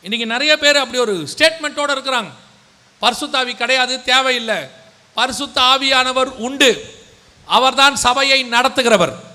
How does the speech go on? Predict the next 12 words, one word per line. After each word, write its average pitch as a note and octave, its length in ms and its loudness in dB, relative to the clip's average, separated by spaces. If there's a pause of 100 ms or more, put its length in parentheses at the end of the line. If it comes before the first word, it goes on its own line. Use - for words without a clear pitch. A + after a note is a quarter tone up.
(220)
அவர்தான் C4 480 2
சபையின் C4+ 500 2
மூத்த D4 300 0
போதகர், A3+ 640 0 (160)
அவர்தான் B3+ 500 4 (100)
நம்மை A#3 300 -2
கொண்டு A#3+ 220 2
போய் B3 140 4
பரலோக A3 360 2
ராஜ்யத்திலே G3+ 360 0
சேர்க்க F#3+ 340 -2
போகிறவர். - 520 -14